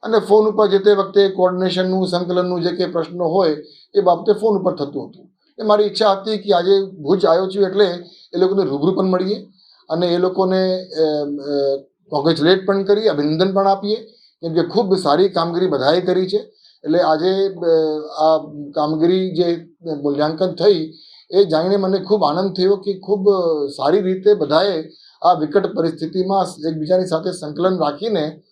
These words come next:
ખૂબ સારી કામગીરી આ લોકોએ કરી છે. એટલે બધાને મેં અભિનંદન પણ મેં પાઠવ્યું છે.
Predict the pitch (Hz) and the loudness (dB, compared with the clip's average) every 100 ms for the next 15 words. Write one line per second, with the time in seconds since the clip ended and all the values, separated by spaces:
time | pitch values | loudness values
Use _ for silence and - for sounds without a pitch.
0 | _ - 139 - 151 170 143 139 127 156 | _ -4 -2 0 0 0 -4 -4 -2 -4
1 | - - 139 139 143 151 143 135 131 190 | -4 -6 -4 0 -2 -2 -6 -8 -6 -6
2 | 160 147 160 165 156 - - _ _ - | -4 -2 -2 -2 -4 -6 -14 _ _ -4
3 | 151 190 180 175 165 180 180 202 135 123 | 2 2 2 -2 -2 -2 -2 -4 -6 -8
4 | 113 107 - _ | -10 -16 -20 _